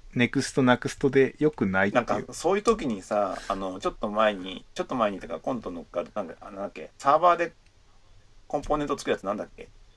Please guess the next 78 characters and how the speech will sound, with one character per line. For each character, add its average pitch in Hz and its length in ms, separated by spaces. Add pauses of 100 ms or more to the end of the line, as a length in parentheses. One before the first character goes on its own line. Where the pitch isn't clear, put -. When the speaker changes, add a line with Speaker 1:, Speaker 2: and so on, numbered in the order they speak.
(360)
Speaker 1:
は 107 260
い、 101 40
リ 113 120
ア 120 40
ク - 80
ト 127 180
サ 120 220
ー - 20
バ 117 140
ー - 40
コ 117 100
ン 110 60
ポ 110 160
ー 101 40
ネ 92 100
ン - 20
ト - 80
で - 100
す - 120
ね。 139 140
Speaker 2:
え、 - 40
ど - 80
っ - 40
か - 120
が - 120
来 - 160
る 113 80
と - 120
さ、 90 100
み 113 140
ん 175 60
な 170 80
食 175 200
い 180 60
つ - 120
く 147 100
ん 117 40
じ 90 80
ゃ - 20
な 85 100
い 76 60
の？ - 160 (1000)
Speaker 1:
食 - 160
い 117 40
つ 135 140
い 120 80
て 117 140
る 98 80
し、 - 100 (380)
け - 100
ど、 156 160
ま 147 140
だ 123 100
使 - 220
え 139 40
な 139 120
い 131 60
か 101 80
ら 95 80
ね、 95 100
あ 92 40
れ 92 80
と - 120
か。 139 100
Speaker 2:
あ、 131 60
そ 190 160
う - 20
な 135 120
ん 90 80
だ。 82 160 (440)
あ、 113 140
Speaker 1:
う 120 60
ん、 127 40
Speaker 2:
も 107 80
う - 20
ほ-、 95 200
Speaker 1:
あ 131 80
れ、 143 180